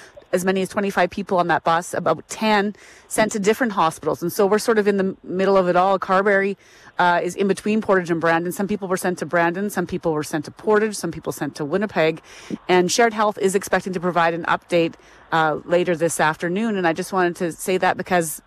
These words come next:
information, um, is key here. And I, and I think, Clay, that's some, one of the hard parts from what we're hearing from people, not just in this community, but of course the community of Dauphin, is that there, so many are still waiting to figure out what happened to the person that they believe to be on the bus, uh,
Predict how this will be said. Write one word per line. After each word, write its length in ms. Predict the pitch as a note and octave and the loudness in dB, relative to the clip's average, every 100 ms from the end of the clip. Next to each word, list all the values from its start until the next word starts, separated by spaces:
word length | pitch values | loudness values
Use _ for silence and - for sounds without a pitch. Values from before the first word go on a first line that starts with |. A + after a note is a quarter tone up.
| - - | -20 -2
information, 640 | G#3+ A3 G3+ A3 - F#3+ E3+ - - - E3 | 0 2 2 2 2 -4 -4 -10 -20 -6 0
um, 420 | D#3+ D#3+ D#3+ D#3+ _ _ _ _ - | 2 0 -4 -10 _ _ _ _ 0
is 160 | G#3 | 0
key 320 | - A#3 A#3+ | 0 0 2
here. 360 | B3+ F#3 E3 E3+ D#3+ | 2 4 4 4 2
And 160 | E3+ | 0
I, 160 | E3 F3 | 0 0
and 100 | E3+ | 0
I 80 | E3+ | 0
think, 220 | D#3+ F#3+ | 0 -4
Clay, 140 | - F#3 | 0 2
that's 200 | F3+ - | 2 0
some, 160 | F#3+ | -4
one 100 | F3+ | 2
of 60 | F3 | 2
the 80 | D#3+ | 2
hard 240 | - E3+ | 0 -2
parts 240 | - E3+ - | 0 -2 -2
from 140 | F#3 | -2
what 100 | E3+ | 0
we're 100 | D#3+ | -2
hearing 300 | E3 F3 F3 | -4 -4 -4
from 140 | E3 | -4
people, 360 | D#3+ F#3 E3+ E3 | -10 -2 0 0
not 180 | - G3+ | 0 -2
just 180 | G3 - | -2 -6
in 60 | F#3+ | -4
this 140 | F3 | -2
community, 380 | - G3+ G3 G3 | -4 -6 -4 -4
but 140 | G3 E3+ | -2 -4
of 100 | - | 0
course 280 | F3+ F3 - - - - | -2 -2 -10 -18 -20 -12
the 80 | E3+ | -8
community 340 | G3 G3+ F#3 | -2 0 2
of 100 | F3 | 2
Dauphin, 380 | G3 G3+ - F#3 | 2 0 0 -4
is 120 | E3+ | 0
that 140 | F3 - - - - | 0 -2 -16 -20 -6
there, 100 | F#3 - | -6 -6
so 200 | - - | -4 2
many 220 | G3+ G#3+ G3+ | 2 2 0
are 60 | |
still 180 | F#3 G3 | 2 0
waiting 340 | F3 F#3 F#3+ F3 | 4 4 4 0
to 60 | |
figure 280 | E3+ F#3 F3 | -2 -2 2
out 200 | E3+ E3+ - - - _ _ _ - | 2 0 -6 -20 -20 _ _ _ -2
what 200 | F#3 F3 | -2 -2
happened 520 | - F3 G#3+ D#3 B2+ | -2 -2 0 -2 -4
to 120 | - | -6
the 60 | D#3+ | -4
person 320 | - F3 F3+ | 0 0 0
that 120 | E3 | 0
they 100 | E3 | 0
believe 340 | E3 E3 E3 D3+ | 0 -2 -2 -4
to 80 | |
be 300 | D3+ D3 C#3 - | -4 -2 -2 -4
on 140 | D3 | -4
the 60 | D3 | -2
bus, 400 | C#3 D3 - - | -4 -4 -8 -6
uh, 320 | D3 C#3 C#3+ | -4 -2 -4